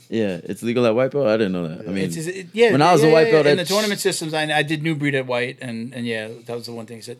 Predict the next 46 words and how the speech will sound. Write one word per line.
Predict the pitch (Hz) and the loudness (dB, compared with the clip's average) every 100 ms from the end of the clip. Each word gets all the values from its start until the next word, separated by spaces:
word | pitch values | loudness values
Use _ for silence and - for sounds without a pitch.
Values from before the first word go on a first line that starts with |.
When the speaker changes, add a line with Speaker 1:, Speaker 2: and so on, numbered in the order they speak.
| _ | _
Speaker 3:
That, | 127 123 | -18 -16
you | |
know, | 120 | -16
this | 117 143 | -14 -16
is | 131 _ _ - | -18 _ _ -10
Speaker 1:
Oh, | 135 | -6
really? | 143 180 - | -6 -6 -4
Speaker 3:
he | |
gave | 135 | 0
Speaker 1:
Oh, | |
Speaker 3:
me | - | 2
this | 143 | 2
Speaker 1:
okay. | 156 | 0
Speaker 3:
motion. | 135 120 | -4 -4
He's | 127 | -6
like, | 117 117 | -6 -6
"This." | 113 - _ _ _ - | -10 -14 _ _ _ -10
Speaker 1:
When | 131 117 | -2 0
I, | 120 | 0
when | 110 117 | 0 0
I | 123 | 0
was | 147 | 0
coming | 123 110 104 | 0 0 0
up, | 95 - | -2 -4
Speaker 2:
<laughs> | |
Got | 110 | -8
that. | 117 104 - - | -8 -10 -12 -10
Speaker 1:
when | 95 | -4
I | 107 | -2
was | 104 | -2
coming, | - 98 | -4 -6
when | 92 | -4
I | 104 | -4
was | 92 | -4
a | 87 | -4
white | 85 | -4
belt, | 85 - | -6 -10
they | 87 | -10
didn't, | 90 85 80 - | -10 -12 -16 -10
they | 90 | -6
didn't | 143 | -2
Speaker 3:
No? | 139 143 | 0 -2
Speaker 1:
allow | 82 | -4
that. | 82 - | -8 -8
That | 90 | -6
was | 90 | -4